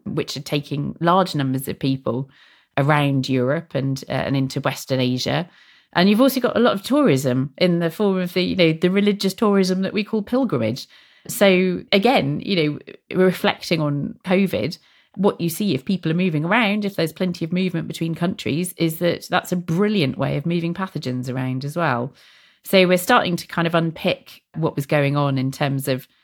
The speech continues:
the interaction between pathogens and human societies. But I think what's really interesting about that story, particularly the story of Saint Mary Magdalene,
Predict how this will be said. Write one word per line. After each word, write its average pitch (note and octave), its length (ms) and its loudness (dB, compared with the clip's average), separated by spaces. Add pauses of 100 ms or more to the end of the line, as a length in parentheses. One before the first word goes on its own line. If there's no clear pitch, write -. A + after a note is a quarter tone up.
(380)
the D3+ 200 2
interaction D3 640 -2
between C#3 280 -4
pathogens B2+ 680 -4
and C3 340 -4
human C#3 260 -2
societies. C#3 720 -2 (300)
But G#3 100 2
I A3+ 80 6
think A#3 200 4
what's G#3 140 0
really G#3+ 160 0
interesting G3+ 280 -2
about F#3 300 0
that - 160 0
story, C3+ 520 2
particularly - 440 -4
the C#3+ 80 -10
story C#3+ 340 0
of C#3+ 180 -6
Saint - 220 -6
Mary C#3+ 220 2
Magdalene, D3 500 0